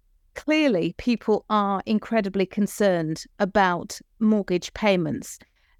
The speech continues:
People are thinking maybe they can't afford to get on the housing ladder, or they're shifting to, you know, thirty-five-year-plus mortgage terms in order to try and make things affordable.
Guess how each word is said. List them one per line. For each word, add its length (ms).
People 420
are 280
thinking 500
maybe 200
they 180
can't 320
afford 380
to 100
get 280
on 300
the 280
housing 480
ladder, 440
or 240
they're 180
shifting 480
to, 300
you 120
know, 120
thirty-five-year-plus 1600
mortgage 540
terms 440
in 100
order 300
to 200
try 360
and 160
make 240
things 440
affordable. 760